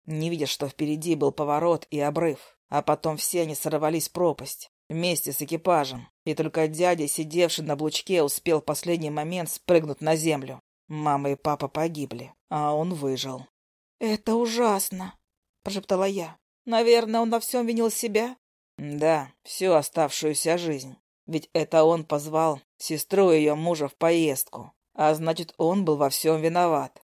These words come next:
Держу пари, что лев вовсе не терзался угрызениями совести, как и гора с обрывом». «Нельзя сравнивать людей с животными или горами». «Нельзя. Но всё это части истории,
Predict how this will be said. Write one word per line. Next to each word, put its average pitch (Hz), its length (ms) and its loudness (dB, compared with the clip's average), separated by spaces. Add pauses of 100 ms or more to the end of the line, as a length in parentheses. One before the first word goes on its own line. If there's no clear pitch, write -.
(120)
Держу 147 380 0
пари, 151 420 0
что - 280 -2
лев 156 260 0
вовсе 175 360 2
не 156 80 -4
терзался 156 640 0
угрызениями 160 560 -2
совести, 156 680 -2 (220)
как 165 180 -6
и 170 60 2
гора 190 320 4
с - 100 -2
обрывом». 156 500 2 (340)
«Нельзя 247 600 2
сравнивать 240 460 0
людей 240 340 -2
с 208 40 -2
животными 226 600 0
или 240 280 0
горами». 220 600 2 (440)
«Нельзя. 147 760 -4 (220)
Но 170 280 0
всё 190 300 2
это 175 240 2
части 175 520 0
истории, 156 600 0